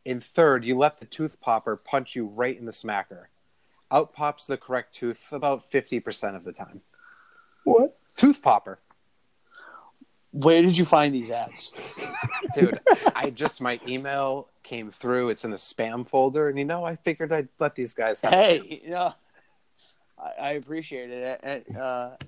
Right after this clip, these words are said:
Speaker 2: Listen,
Speaker 3: take
Speaker 2: the
Speaker 3: it
Speaker 2: fact that we
Speaker 3: exactly
Speaker 2: even have,
Speaker 3: free.
Speaker 2: I mean, the fact that we even have ads is just phenomenal to me. Like, so
Speaker 3: Oh,
Speaker 2: I'm, I'm
Speaker 3: yeah.
Speaker 2: whatever the hell we're gonna,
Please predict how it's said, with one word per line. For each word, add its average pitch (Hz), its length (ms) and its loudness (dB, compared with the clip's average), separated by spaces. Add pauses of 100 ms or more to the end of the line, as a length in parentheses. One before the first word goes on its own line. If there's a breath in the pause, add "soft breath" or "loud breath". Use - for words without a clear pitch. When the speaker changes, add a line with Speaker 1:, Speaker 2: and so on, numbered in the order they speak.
(160)
Speaker 2:
Listen, 123 300 8
Speaker 3:
take 185 100 4
Speaker 2:
the 151 60 6
Speaker 3:
it - 40 4
Speaker 2:
fact 175 180 10
that 180 80 12
we 156 120 12
Speaker 3:
exactly - 0 -
Speaker 2:
even 131 140 10
have, 127 180 8
Speaker 3:
free. 156 100 -6 (160)
Speaker 2:
I 117 40 6
mean, 127 200 8 (240)
the 123 80 6
fact 156 180 10
that 123 60 10
we 113 100 12
even 101 160 8
have 95 240 6
ads 87 380 6
is 78 140 -12
just - 240 -6
phenomenal 82 540 2
to - 120 -4
me. 73 220 -6
Like, 71 260 -4
so - 100 2
Speaker 3:
Oh, - 40 6
Speaker 2:
I'm, 98 260 6
I'm 104 180 4
Speaker 3:
yeah. 101 60 4
Speaker 2:
whatever 127 340 12
the 107 100 8
hell 113 160 8
we're 104 200 4
gonna, - 100 -20